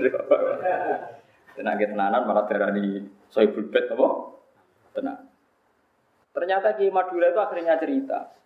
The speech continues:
Setelah saya cerita itu cerita. "Saya dulu ya, ya Gus, kalau baca la ilaha illallah itu sudah tujuh kali atau berapa sama guru saya disuruh berhenti. Wes dong, gak usah terus no, sudah berhenti di situ. Ini masih mandi, kalau nanti sudah ndak.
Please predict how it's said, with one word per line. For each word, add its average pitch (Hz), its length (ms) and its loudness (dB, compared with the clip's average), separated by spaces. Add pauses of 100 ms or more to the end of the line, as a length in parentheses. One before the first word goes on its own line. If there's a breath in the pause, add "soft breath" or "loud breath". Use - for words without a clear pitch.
(340)
Setelah 131 240 0
saya 135 240 0
cerita 139 240 2
itu 147 160 -6
cerita. - 320 -12 (960)
"Saya 104 240 2
dulu 107 240 -10
ya, 113 120 4
ya 98 200 2
Gus, - 120 -16 (200)
kalau 101 480 -2
baca 98 320 0
la 95 160 2
ilaha 95 320 0
illallah 95 220 -4 (100)
itu 95 160 -8
sudah 98 200 -8 (120)
tujuh 104 240 -12
kali 104 240 2
atau 107 160 -2
berapa 107 320 0
sama 113 240 0
guru 110 160 -6
saya 127 240 2
disuruh 127 240 -8
berhenti. 107 360 -16 (880)
Wes 262 280 4
dong, - 560 -2
gak - 160 2
usah 226 160 0
terus 220 240 0
no, - 200 -6
sudah 247 280 2
berhenti 214 320 0
di 202 80 -4
situ. 202 240 -6 (560)
Ini 233 160 2
masih 208 240 0
mandi, 185 400 -2
kalau 180 160 2
nanti 196 320 0
sudah 147 240 0
ndak. 107 120 2